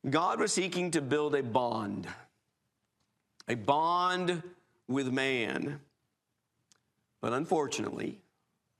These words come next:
like Adam, the nation Israel marred that bond.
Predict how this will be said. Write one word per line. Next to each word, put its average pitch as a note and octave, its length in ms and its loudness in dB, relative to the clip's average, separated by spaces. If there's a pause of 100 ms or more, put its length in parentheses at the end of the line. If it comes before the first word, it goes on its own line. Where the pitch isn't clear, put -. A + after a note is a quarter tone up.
(240)
like A2+ 300 -2 (100)
Adam, A2 460 -4 (960)
the C3 80 2
nation D3 400 0
Israel C3 280 0
marred C#3 560 -2 (960)
that A2+ 460 -2
bond. - 480 -4